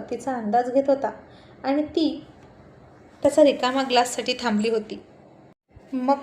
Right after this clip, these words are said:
तो तिला म्हणाला, "तुला काही बोलायचं आहे का?" कालपासून मी बघतोय की तुला काहीतरी बोलायचं आहे माझ्याशी आणि आता कोणच जवळ नव्हतं. ही संधी छान होती.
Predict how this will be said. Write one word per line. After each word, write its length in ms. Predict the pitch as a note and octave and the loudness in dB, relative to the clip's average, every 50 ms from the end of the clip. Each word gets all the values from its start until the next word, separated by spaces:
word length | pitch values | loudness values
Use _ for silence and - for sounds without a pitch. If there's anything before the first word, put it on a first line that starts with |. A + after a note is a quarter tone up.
| - - | 2 4
तो 100 | C4+ C4 | 4 4
तिला 260 | C4 C4 B3 B3 B3 | 4 2 2 2 2
म्हणाला, 360 | B3 C4 C4+ C#4+ C4+ A3+ G#3+ C4 - - - - - | 4 4 4 4 4 4 2 2 -2 -10 -18 -8 -2
"तुला 140 | - D#4 D#4+ | 2 4 6
काही 160 | D#4+ F4 F4 | 6 6 6
बोलायचं 460 | D#4 B3 C4 B3+ B3+ C#4 D4+ D4+ E4+ | 6 6 4 4 6 4 2 4 2
आहे 140 | E4+ D#4+ D#4+ | 2 2 2
का?" 140 | D#4+ E4 F#4 F#4 - - - - - - - - | 0 0 -2 -2 -4 -14 -20 -20 -20 -20 -12 -4
कालपासून 480 | - B3 C4+ D#4+ D#4+ - D#4 D#4 - D#4+ | -2 0 0 0 0 -2 -2 -2 -2 -2
मी 120 | D4+ D4+ | 0 0
बघतोय 360 | C#4+ A#3+ B3 B3 - - D4 D4 | 2 2 2 0 0 -4 -4 -4
की 80 | - D4+ | -4 -4
तुला 120 | D4 C#4 | -4 -4
काहीतरी 300 | C#4 C#4+ C#4 C4+ C#4 D4+ | -4 -2 -4 -6 -4 -4
बोलायचं 500 | D4 A#3+ A3+ A#3 A3+ A#3+ B3+ C4 - - | -4 -2 -2 -2 0 0 -2 -2 -2 -2
आहे 220 | G#3+ G#3 F#3 A#3 C#4 | -4 -2 -2 -2 0
माझ्याशी 460 | D4+ D4 B3 G#3+ G3 G3 - - - - - - - - - - - - - - - | 0 0 0 0 0 -2 -2 -4 -8 -10 -18 -20 -20 -20 -20 -20 -20 -20 -18 -6 -2
आणि 260 | - C4 C4 C#4+ C#4 | 0 0 2 2 2
आता 380 | C4 - - C#4+ C4+ A#3+ A3+ - - - - - - - - | 0 0 2 2 2 2 0 -2 -8 -18 -20 -20 -20 -12 -6
कोणच 400 | - A#3 A3 A3 B3+ C#4+ C4+ B3 | -4 -2 -2 0 0 -2 0 4
जवळ 220 | C#4 D4 C#4+ D4 | 4 4 6 6
नव्हतं. 340 | C#4+ C#4+ C#4+ C#4 - - G3 - - - - | 4 4 2 2 2 0 -4 -4 -4 -8 -8
ही 300 | - - - - - F4+ | -8 -8 -4 -2 -2 0
संधी 380 | F4+ - E4+ D#4 D4+ E4 D#4+ | 0 0 0 0 0 0 -2
छान 260 | D#4+ - C4+ C4 C4+ C#4 | -4 -2 -2 0 0 2
होती. 320 | C4+ B3 - - - - | 0 0 -2 -4 -12 -14